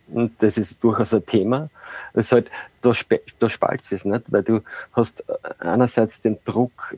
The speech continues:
dem Kund-, der Kundin immer mehr Information zu geben und, und andererseits den Druck, auch das Geschäft aufrecht zu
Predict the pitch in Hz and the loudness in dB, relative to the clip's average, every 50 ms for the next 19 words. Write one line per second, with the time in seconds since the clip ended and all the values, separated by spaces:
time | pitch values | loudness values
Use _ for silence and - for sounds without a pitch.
0 | - - 123 110 - - - 120 123 131 139 131 - - 113 117 - - 120 127 | -2 0 0 0 0 -2 -2 0 0 0 -2 -2 -2 -2 -4 -2 0 2 2 2
1 | 135 135 131 120 107 127 135 127 120 113 110 110 110 120 113 - 107 107 110 - | 4 4 2 2 2 2 2 2 2 2 2 2 0 0 -2 -2 -2 -2 -2 -2
2 | - - 107 92 - 170 160 - - 104 - - 104 95 98 101 - 135 135 127 | 0 0 0 0 0 -4 -6 -6 -6 -6 0 2 4 4 4 4 2 0 -2 -2
3 | - _ - _ _ _ _ _ - _ - 127 127 - _ _ - 131 123 - | -6 _ -20 _ _ _ _ _ -14 _ -2 -2 -2 -2 _ _ -2 -2 0 2
4 | - 87 113 120 123 120 123 - - 123 117 110 - - - 127 123 113 - 107 | 2 2 4 4 4 4 2 2 2 2 2 2 0 -2 0 2 2 2 2 0
5 | 127 127 123 - - _ - _ - - - - - - - 107 120 120 - - | 0 0 0 -4 -18 _ -20 _ -20 -20 -20 -20 -8 0 2 2 2 2 0 -4
6 | - - 104 - - 110 - - 113 - 120 147 - - 78 104 104 - - 110 | -8 -10 -10 -6 -6 -6 -4 -4 0 0 0 0 2 2 4 4 4 2 0 -2
7 | 104 - - - - 104 - | -2 -2 -4 -10 -10 -10 -10